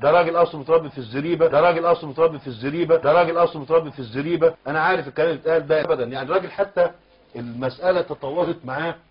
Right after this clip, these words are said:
يبدو إنه اتجنن أو إيه. المسألة تطورت معاه،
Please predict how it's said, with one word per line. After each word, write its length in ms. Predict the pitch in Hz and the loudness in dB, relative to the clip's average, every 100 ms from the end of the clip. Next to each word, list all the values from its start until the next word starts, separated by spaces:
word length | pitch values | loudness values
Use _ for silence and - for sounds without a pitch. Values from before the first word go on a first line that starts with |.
| 147 | 0
يبدو 240 | 170 156 | 0 0
إنه 100 | 143 | -10
اتجنن 640 | - 135 110 156 151 131 | -12 -16 -2 -2 -2 -6
أو 160 | 127 127 | -10 -6
إيه. 200 | 139 131 _ _ - | -4 -4 _ _ -14
المسألة 680 | 120 117 131 127 180 185 | -12 -8 -6 -4 0 0
تطورت 640 | 165 147 135 143 175 170 120 | 0 -6 -8 -4 -2 -4 -8
معاه، 300 | 131 160 | -8 -6